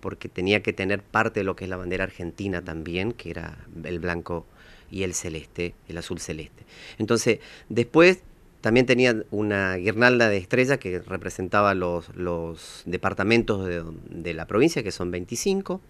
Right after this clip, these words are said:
El blanco también es el algodón, el, el azul celeste son los ríos, el verde es el impenetrable, y el arado de mancera, que es el, el elemento que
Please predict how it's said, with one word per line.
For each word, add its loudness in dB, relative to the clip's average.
El -2
blanco 2
también 0
es -8
el -6
algodón, 0
el, -2
el -4
azul -6
celeste -6
son -6
los -4
ríos, -2
el -6
verde 0
es -12
el -4
impenetrable, -2
y 4
el 6
arado 6
de 6
mancera, 4
que 0
es -8
el, -4
el 4
elemento 8
que 2